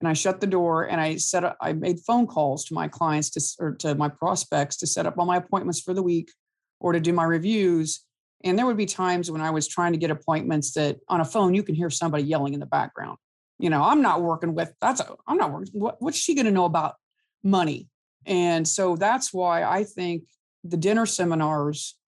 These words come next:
um, and then I also taught a non-credit course at a junior college. That's where most of our clients have all came from, those initial relationships, because it was a chance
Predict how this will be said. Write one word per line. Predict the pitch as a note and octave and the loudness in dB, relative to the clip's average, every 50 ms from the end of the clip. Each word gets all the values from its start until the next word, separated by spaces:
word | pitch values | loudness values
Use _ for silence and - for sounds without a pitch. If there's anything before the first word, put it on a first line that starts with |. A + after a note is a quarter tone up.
| _ _ _ _ _ _ _ _ | _ _ _ _ _ _ _ _
um, | - E3 E3 D#3+ D#3 D3+ D3+ - - | 2 2 4 4 4 4 2 0 0
and | F#3+ F#3 F3 | 0 2 2
then | F#3 F3+ | 2 2
I | F3+ E3+ D#3+ D#3 - - - | 2 2 2 0 -2 -2 0
also | - F#3+ F#3+ - F#3 D#3+ | 0 0 2 0 -2 -4
taught | E3 - - F#3 E3+ D#3+ | -4 -4 -2 0 0 0
a | |
non-credit | D3+ D#3 D#3+ D#3+ D#3 - - D#3+ D3+ - _ _ | 0 0 0 -2 -2 -2 -2 -2 -2 -4 _ _
course | - F3+ F3 E3 D#3+ - - - - | 0 2 2 2 0 -2 -6 -6 -4
at | - | -4
a | D#3+ D#3 | -4 0
junior | D#3 E3+ E3+ D#3 D3+ | 0 2 2 2 0
college. | D3+ - - F#3+ F3 D#3+ D#3 D#3 C#3+ C3+ - - _ _ _ _ _ _ _ | -2 -2 0 0 2 2 0 0 -2 -4 -8 -14 _ _ _ _ _ _ _
That's | _ - G#3 A#3 A3+ - - | _ 2 2 2 2 0 0
where | F#3+ F#3 E3 D#3+ | 2 2 2 4
most | D#3+ E3 E3 D#3+ D#3+ - | 2 2 0 0 -2 -4
of | D#3 | -2
our | D3+ D3+ | -2 -2
clients | C#3+ - - D#3+ D#3 D3+ D3 C#3+ | -2 -4 -4 -2 0 0 0 -2
have | - D#3+ | -2 -2
all | D3+ C#3+ C#3+ | 0 0 0
came | C#3+ - D3+ D3+ D3 | 0 0 0 0 0
from, | C3+ - - D3 C#3+ C#3+ | 0 0 0 0 0 2
those | E3+ E3+ F3 E3 E3+ | 2 2 2 2 2
initial | D#3+ D#3 D#3 D#3 C3+ - D#3 | 0 0 0 -2 -2 -2 -2
relationships, | D3+ D3 D3 D3 D3 C#3 - D#3 C#3+ - D#3 C#3+ - - _ _ | -2 0 0 0 -2 -2 -4 -6 -4 -4 -6 -6 -6 -8 _ _
because | D3+ - - E3 D#3 D3+ C#3+ | -8 -6 -2 -2 -2 -2 -2
it | D3 | -4
was | - - | -6 -4
a | D#3+ D3+ | -4 -4
chance | D3+ - - F#3 F#3 F#3 F#3 F3+ F3+ - - - _ | -4 -4 -2 0 0 0 0 0 -2 -4 -6 -8 _